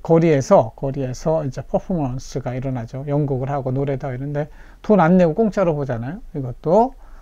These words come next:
돈 안 내는 거, 이거 프리라이더라고 볼 수 있죠. 그 다음에 뭐, 이분은 예로 이걸 들었는데, 티네이저가 집에서 사는데, 어? 일을 하지 않아요. 엄마 아빠가 주는 돈으로 공짜로 사요.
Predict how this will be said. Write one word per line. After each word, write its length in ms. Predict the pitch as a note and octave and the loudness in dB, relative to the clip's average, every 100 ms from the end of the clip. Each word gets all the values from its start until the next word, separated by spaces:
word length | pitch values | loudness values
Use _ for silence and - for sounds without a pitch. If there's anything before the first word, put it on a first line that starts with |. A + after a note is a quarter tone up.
| - | -10
돈 160 | E3+ C#3+ | -4 -2
안 160 | C3+ | 0
내는 260 | C3 A#2+ A#2 | -2 -4 -2
거, 300 | D3 G#3+ A3+ | 0 0 -4
이거 100 | C3 | -10
프리라이더라고 680 | - F#3+ D#3+ B2+ A#2 A#2 A#2 | -8 -8 -6 -8 -10 -14 -14
볼 80 | G#2+ | -16
수 140 | - | -20
있죠. 220 | - - - - - - - - - - - - - - - - - - | -20 -20 -20 -20 -20 -20 -20 -20 -20 -20 -20 -20 -18 -18 -18 -20 -12 4
그 80 | |
다음에 460 | F3 A3 A3+ A3+ A3+ | 10 12 12 12 10
뭐, 460 | G#3 G3+ F#3 E3 D#3+ | 10 10 8 6 2
이분은 680 | G3+ F3+ G#3 G3+ G3 F3+ | 4 6 8 8 8 6
예로 260 | E3+ F#3 G3 | 8 8 10
이걸 220 | F3 F#3 | 8 6
들었는데, 440 | D#3+ F3 D3+ D3 D3+ | 6 4 4 0 0
티네이저가 760 | - C4 B3+ A3+ G3 F3+ F#3+ | 2 4 8 8 8 8 8
집에서 760 | - G3 A3+ F#3 A#3 F3 A#2+ - - - - - | 6 8 10 12 12 12 8 -4 -20 -20 -20 -20
사는데, 760 | - - F3+ D#3 D3+ F#3 B2+ B2 - - - | -4 0 2 4 6 6 6 0 -12 -20 -8
어? 140 | F#3 G3+ - - - - - - | -8 -8 -12 -20 -20 -20 -20 4
일을 280 | G#3 A#3+ A#3 | 10 12 12
하지 200 | A3 F#3+ | 10 8
않아요. 420 | E3+ E3 C#3 A2 - - | 8 6 2 -2 -10 -2
엄마 280 | F3 F#3+ E3+ | 0 4 2
아빠가 280 | C#3+ D#3 | 2 0
주는 260 | C#3+ E3 D3+ | 0 0 -2
돈으로 300 | C#3 C3 C#3 | -2 -4 -4
공짜로 400 | A3 F#3+ G3 D#3 | -2 -2 -2 -4
사요. 260 | C#3 C#3+ | -6 -8